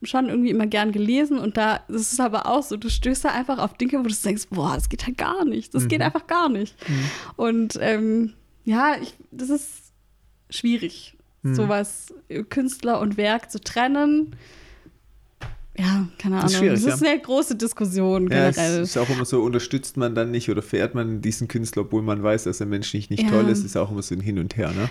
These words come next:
Speaker 1: Ich denke, man kann schon die Geschichten noch lesen und auch wertschätzen, aber man muss sich einfach, also halt nicht, ohne sie gleichzeitig vielleicht auch zu kritisieren. Und das
Speaker 2: Mhm.
Speaker 1: ist ja auch okay dann. Es ist halt, also wie mit allen geschichtlichen Ereignissen, es ist irgendwie,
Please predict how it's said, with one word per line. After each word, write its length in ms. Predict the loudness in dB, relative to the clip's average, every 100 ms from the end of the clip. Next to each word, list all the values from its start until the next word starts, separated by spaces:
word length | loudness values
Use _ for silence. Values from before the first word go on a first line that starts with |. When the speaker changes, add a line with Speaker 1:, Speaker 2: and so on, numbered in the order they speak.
| -4
Speaker 1:
Ich 140 | -2
denke, 240 | 0 0 2
man 180 | 0
kann 280 | -2 -2 -2
schon 320 | 0 0 2 2
die 80 |
Geschichten 440 | 0 0 -2 0 0
noch 160 | 0
lesen 440 | 2 2 4 4 4
und 280 | 2 0 2
auch 260 | 0 0 -4 -18 -20 _ -2
wertschätzen, 640 | 2 0 2 0 2 0
aber 180 | 0 2
man 220 | 2 2
muss 160 | 2 2
sich 240 | -2 0
einfach, 460 | 0 2 0 -2 -6 -10
also 300 | -4 0 2
halt 260 | 2 0 -2
nicht, 320 | 0 0 -2
ohne 220 | 0 0
sie 160 | -2 -2
gleichzeitig 520 | 0 0 0 -2 -2
vielleicht 300 | -2 -2 -2
auch 120 | -8
zu 120 | -6 -6
kritisieren. 760 | -4 -4 0 0 2 0 -6
Und 220 | -4 0
das 120 | 2 2
Speaker 2:
Mhm. 40 |
Speaker 1:
ist 100 | 2
ja 140 | 0 0
auch 160 | 0
okay 340 | -4 0 2 4
dann. 320 | 2 2 -2 -6 -20 -4
Es 60 | -2
ist 140 | 2
halt, 320 | 0 0 -8 -20 _ _ _ _ _
also 240 | -10 -8 -8 -10 -16 -16
wie 180 | -4 0
mit 180 | 0 2
allen 180 | 2 2
geschichtlichen 500 | 0 -2 0 2 2
Ereignissen, 760 | 4 2 0 -2 -2 0 0
es 120 | 2
ist 220 | 0 -2 0
irgendwie, 680 | 0 2 2 4 4 2